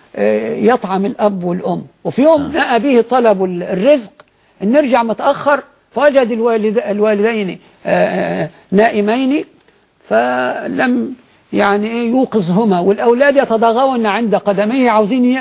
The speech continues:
Speaker 1: ي-، ي-، يشربوا اللبن عشان يناموا، فلم يطعمهما، لم يطعمهم حتى استيقظ الأب والأم، شرب ثم أعطى أولاده، فقال:
Speaker 2: نعم.
Speaker 1: "إن كنت قد قمت بذلك ابتغاء مرضاتك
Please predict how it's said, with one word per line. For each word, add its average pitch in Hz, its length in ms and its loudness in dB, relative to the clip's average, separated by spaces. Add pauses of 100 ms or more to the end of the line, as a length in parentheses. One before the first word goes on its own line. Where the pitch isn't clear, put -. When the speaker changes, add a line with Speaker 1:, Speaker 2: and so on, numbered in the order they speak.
(160)
Speaker 1:
ي-، 233 560 -2
ي-، 226 180 0
يشربوا 269 380 2
اللبن 254 280 -2
عشان 202 280 -4
يناموا، 233 380 -2 (600)
فلم 226 320 2
يطعمهما، 165 600 -4 (420)
لم 175 240 0
يطعمهم 226 400 0
حتى 202 640 -2
استيقظ 190 480 -2
الأب 170 420 -2
والأم، 147 300 -4
شرب 294 380 2 (540)
ثم 196 240 0
أعطى 165 340 -2
أولاده، 131 400 -6 (140)
فقال: 220 120 2
Speaker 2:
نعم. 302 120 4
Speaker 1:
"إن 254 120 -2
كنت 294 220 -2
قد 233 220 -2
قمت 233 220 -2
بذلك 220 400 2
ابتغاء 214 340 0
مرضاتك 185 480 -2